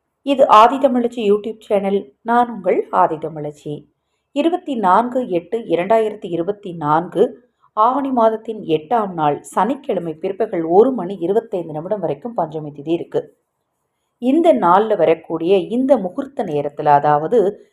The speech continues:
விதி முகூர்த்தம், அது வந்து பாத்தீங்கன்னா, பதினோரு மணி முப்பத்தி ஆறு நிமிடத்துல இருந்து பன்னிரெண்டு மணி இருபத்தி நான்கு நிமிடம் வரைக்கும் இருக்கு.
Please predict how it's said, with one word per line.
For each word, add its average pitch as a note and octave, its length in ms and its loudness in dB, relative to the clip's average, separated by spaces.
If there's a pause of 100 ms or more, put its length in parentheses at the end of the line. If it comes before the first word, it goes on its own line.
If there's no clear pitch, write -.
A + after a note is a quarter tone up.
(140)
விதி D4 420 0
முகூர்த்தம், E3 720 -6
அது D#3+ 140 -4
வந்து E3 220 -2
பாத்தீங்கன்னா, D3+ 600 0 (420)
பதினோரு D4+ 560 2
மணி G#3 240 -2
முப்பத்தி G#3+ 520 -6
ஆறு F#3+ 400 6
நிமிடத்துல E3 520 -4
இருந்து D3 520 0 (240)
பன்னிரெண்டு B3+ 680 -2
மணி E3+ 260 -6
இருபத்தி A3 440 -6
நான்கு A3 600 0
நிமிடம் F#3 320 -4
வரைக்கும் F3 440 -4
இருக்கு. C3+ 440 -10